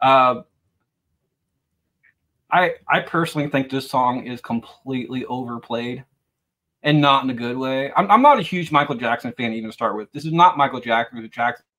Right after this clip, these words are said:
Five. Ninety percent of the song is Michael Jackson. I do agree with that, but it's listed as Jackson Five, which gives a little bit of credit. But Little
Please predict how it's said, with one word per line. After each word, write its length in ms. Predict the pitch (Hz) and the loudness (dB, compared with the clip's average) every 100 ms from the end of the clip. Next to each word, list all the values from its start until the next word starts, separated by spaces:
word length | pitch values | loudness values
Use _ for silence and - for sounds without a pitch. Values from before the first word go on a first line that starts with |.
| - 117 | -20 -10
Five. 200 | 226 113 - _ _ _ _ _ | -6 -6 -8 _ _ _ _ _
Ninety 320 | 131 165 190 | 0 2 2
percent 260 | 165 151 143 | 0 -2 -2
of 60 | 127 | -2
the 100 | 127 | -2
song 280 | 135 127 | -2 -2
is 160 | 135 143 | -2 -4
Michael 520 | - - - - - - - - | -4 -4 -4 -6 -10 -12 -14 -6
Jackson. 100 | - - - - - - | -4 -2 -2 -4 -12 -12
I 60 | 120 | -8
do 140 | 123 | -6
agree 180 | 117 120 | -4 -6
with 120 | 113 | -6
that, 180 | 113 104 117 | -4 -6 -6
but 80 | |
it's 140 | 113 - | -14 -6
listed 260 | 143 139 - | -6 -6 -4
as 160 | 127 - | -4 -2
Jackson 320 | 113 104 113 - | -8 -8 -8 -4
Five, 260 | 101 104 | -4 -4
which 140 | _ - | _ -6
gives 140 | 139 | -6
a 40 | 117 | -4
little 240 | 120 147 | -4 -4
bit 80 | 127 | -6
of 60 | - | -8
credit. 260 | 104 - _ _ _ _ _ _ _ _ _ _ _ _ _ - | -10 -10 _ _ _ _ _ _ _ _ _ _ _ _ _ -4
But 120 | 151 - - - | -4 -4 -12 -4
Little 400 | 50 - - | -2 0 -2